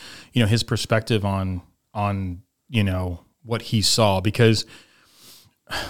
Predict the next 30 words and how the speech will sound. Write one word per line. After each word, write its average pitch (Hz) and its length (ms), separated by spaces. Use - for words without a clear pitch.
I 123 80
mean, 120 160
this 123 200
eyewitness 127 540
thing 107 200
is 104 120
getting 104 260
out 98 120
of 95 80
hand 98 240
now. 98 220
It, 107 260
it's 104 160
really 113 180
big 98 260
right 104 200
now 104 240
between 98 540
what 113 260
really 104 300
is 98 180
eyewitness 101 520
testimony 107 600
anymore 107 460
and 95 120
how - 180
people 107 260
forget 98 500
within 101 300
a, 95 100